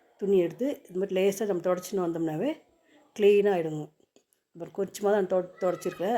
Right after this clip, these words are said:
Lysol தான், வேறு எதுவும் சேர்க்கல. அந்த Lysol-ஐ ஒரு கப்பில் போட்டு காட்டன் துணி எதனா எடுத்து நம்ம தொட-, தொட்டு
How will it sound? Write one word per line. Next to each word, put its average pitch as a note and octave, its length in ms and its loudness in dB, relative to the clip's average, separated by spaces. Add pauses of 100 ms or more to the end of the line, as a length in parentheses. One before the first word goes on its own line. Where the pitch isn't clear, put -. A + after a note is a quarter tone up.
(120)
Lysol G3 440 0
தான், E3+ 120 2
வேறு E3+ 160 2
எதுவும் F#3 320 -2
சேர்க்கல. D#3+ 300 -4 (640)
அந்த F3 160 -4
Lysol-ஐ G3+ 340 2
ஒரு - 140 -14
கப்பில் F#3 400 -4
போட்டு F3+ 240 -4 (1080)
காட்டன் F#3+ 340 0
துணி F3+ 200 2
எதனா F3 240 0
எடுத்து G#3+ 260 -4
நம்ம F3+ 200 0
தொட-, F3+ 200 -2 (160)
தொட்டு F#3+ 240 -4